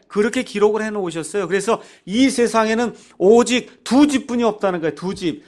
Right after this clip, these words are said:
한 집은 하나님의 집이고 한 집은 마귀의 집이라는 거예요.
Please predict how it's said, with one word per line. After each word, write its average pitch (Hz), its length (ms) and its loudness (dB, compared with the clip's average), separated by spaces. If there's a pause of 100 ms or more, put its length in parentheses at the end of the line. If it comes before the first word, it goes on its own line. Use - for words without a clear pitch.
(120)
한 247 240 -2
집은 240 240 -2
하나님의 247 460 2
집이고 208 680 -2 (220)
한 247 220 0
집은 233 280 -2
마귀의 233 440 0
집이라는 196 460 -8
거예요. 143 240 -6